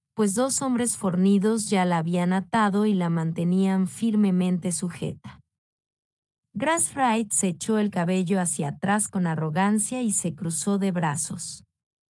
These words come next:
Con expresión desdeñosa, espetó: "Grita todo lo que quieras,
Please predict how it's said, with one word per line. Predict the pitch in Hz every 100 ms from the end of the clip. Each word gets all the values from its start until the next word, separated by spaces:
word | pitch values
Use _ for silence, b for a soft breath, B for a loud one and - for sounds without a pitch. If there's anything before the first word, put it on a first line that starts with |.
| _ _ _ _ _ _ -
Con | 214
expresión | 196 - - 202 190 247 247
desdeñosa, | 254 202 185 185 202 208 262 254 _ -
espetó: | 196 - 190 - 185 170 - _ _ -
"Grita | 202 277 254 294 285 _
todo | 262 240 240
lo | 214 -
que | 165
quieras, | 147 208 175 185 - -